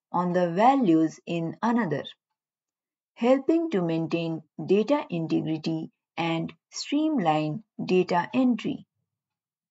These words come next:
Our next interview question is, "Explain the role of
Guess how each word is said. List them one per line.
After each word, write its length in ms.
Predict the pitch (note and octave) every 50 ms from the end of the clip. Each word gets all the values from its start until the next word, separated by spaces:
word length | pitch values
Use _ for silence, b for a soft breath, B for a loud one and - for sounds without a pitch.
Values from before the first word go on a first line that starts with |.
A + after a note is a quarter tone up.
| _ _ _ _ _ _ _ _ _ _ _ _ _ _ _ _ _ _ _ _ _ _ _ _ _ _ _ _ _ _ _ _ _ _ _ _ _ _ _ _ _ _ _ _ _ _ _ _ _ _ _
Our 240 | A#3+ B3 C4 C4+ C4+
next 420 | B3+ C4 C#4+ D#4 D#4 - - -
interview 440 | G3 F3+ E3 F3 F3+ E3 D#3 F3 E3+
question 520 | E3+ F#3 F3 E3+ E3+ - - F3+ F3 E3
is, 480 | D3+ C3+ E3+ E3+ E3 E3 D#3+ D#3 - - _ _ _ _ _
"Explain 600 | - F#3+ - - - _ - F#3 F#3 F#3+ F#3 F#3
the 160 | F3+ F#3 F3+
role 320 | E3 F#3+ A3+ C4 D4 D4+ D#4+ D#4+
of 360 | - E3 D#3+ D#3+ D#3 - -